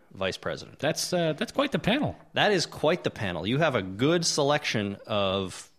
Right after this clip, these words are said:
Speaker 1: people involved here. We got
Speaker 2: Selection,
Speaker 1: actors.
Speaker 2: it's everybody.
Speaker 1: Well, it's pr-, unless you brought in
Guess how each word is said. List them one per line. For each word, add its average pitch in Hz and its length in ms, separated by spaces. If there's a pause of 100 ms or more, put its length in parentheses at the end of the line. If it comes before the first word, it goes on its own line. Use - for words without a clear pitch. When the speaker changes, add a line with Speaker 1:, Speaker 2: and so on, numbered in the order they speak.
(280)
Speaker 1:
people 117 320
involved 101 460
here. 87 160
We 82 80
got 80 200
Speaker 2:
Selection, 180 360
Speaker 1:
actors. 151 160
Speaker 2:
it's 160 100
everybody. 123 520 (160)
Speaker 1:
Well, 165 160
it's 107 140
pr-, - 180
unless 147 460
you 165 60
brought 139 200
in 127 100